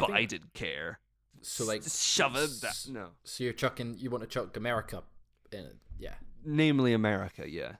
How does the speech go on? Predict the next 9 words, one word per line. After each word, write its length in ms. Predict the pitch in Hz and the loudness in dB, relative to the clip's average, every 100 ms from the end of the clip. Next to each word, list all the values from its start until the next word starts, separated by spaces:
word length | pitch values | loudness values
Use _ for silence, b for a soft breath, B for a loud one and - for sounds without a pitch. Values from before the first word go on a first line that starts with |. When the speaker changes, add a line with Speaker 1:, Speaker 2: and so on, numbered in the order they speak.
| _ _ _ _ _ _ | _ _ _ _ _ _
Speaker 1:
Um, 240 | 123 120 123 | -2 2 6
yeah. 120 | 127 | 8
Speaker 2:
Not 240 | 117 104 | 8 4
having 680 | - 117 107 98 90 90 104 - _ _ _ _ _ _ | 4 6 6 2 -4 -4 -8 -14 _ _ _ _ _ _
the 100 | 127 | -2
concept 1000 | - - 139 147 - 95 85 - - - _ _ _ _ - | -2 2 4 4 2 0 -2 -6 -16 -18 _ _ _ _ -2
of 380 | 104 98 104 - _ | -2 0 -6 -16 _
not 340 | 113 107 101 - | -6 -2 -2 -4
having 680 | - - 95 85 73 71 | -8 -6 -6 -6 -12 -14